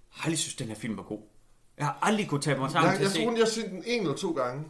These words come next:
Speaker 2: Øh, og det var selvfølgelig dengang, jeg arbejdede i Brugsen i Låsby, og har taget den med hjem på video med
Speaker 1: Ja.
Speaker 2: V H S. Og jeg tror ikke, jeg har set den siden, og det er jo nok på grund af, at den ikke er...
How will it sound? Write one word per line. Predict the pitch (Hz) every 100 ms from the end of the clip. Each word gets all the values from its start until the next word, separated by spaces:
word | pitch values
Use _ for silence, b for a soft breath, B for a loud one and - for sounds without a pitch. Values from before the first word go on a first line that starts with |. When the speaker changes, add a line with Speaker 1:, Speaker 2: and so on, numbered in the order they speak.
| - -
Speaker 2:
Øh, | 131 127
og | 123
det | 175
var |
selvfølgelig | 170 147 185 175 160
dengang, | 165 156 147
jeg | 127
arbejdede | 131 147 147 117
i | 110
Brugsen | 139 147 - 110
i |
Låsby, | 101 156 180 - 151 143
og | - 120 123
har | 120 120
taget | - 110
den | 113
med | 127
hjem | 110 110 - - -
på | 120 101
video | 123 120 101 95 - -
med | -
Speaker 1:
Ja. | 135 160
Speaker 2:
V | 113 113
H |
S. | - - _ b b b _ _ - _ _ -
Og | - 135 135
jeg | 139 143
tror | 190
ikke, | 214
jeg |
har | 175
set | 196
den | 160
siden, | 147 185 202
og | 170
det | 185
er |
jo | 190
nok | 170 175
på | 151
grund | 147 160
af, | 156 151
at | 120 110
den | 117 113
ikke | 127 135
er... | 110 104